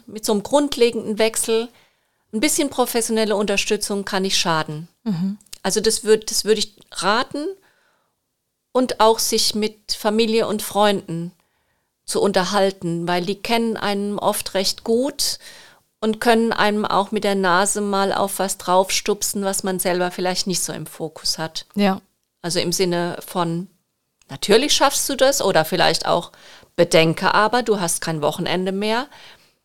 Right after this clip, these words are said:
Speaker 1: Solche Dinge.
Speaker 2: Mhm.
Speaker 1: Und das hilft ein bisschen bei dem Entscheidungsprozess, "Traue ich mich das nochmal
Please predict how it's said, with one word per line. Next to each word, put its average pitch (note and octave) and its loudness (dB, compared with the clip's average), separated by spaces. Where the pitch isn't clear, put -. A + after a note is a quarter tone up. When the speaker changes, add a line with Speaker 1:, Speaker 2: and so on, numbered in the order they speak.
Speaker 1:
Solche E3 4
Dinge. D3+ -6
Speaker 2:
Mhm. G3+ 2
Speaker 1:
Und E3+ -8
das - -2
hilft G#3 0
ein F#3 -4
bisschen F#3+ 0
bei E3 2
dem E3 -4
Entscheidungsprozess, G3 2
"Traue F3 4
ich - 0
mich F3+ 0
das E3+ -4
nochmal F3 -4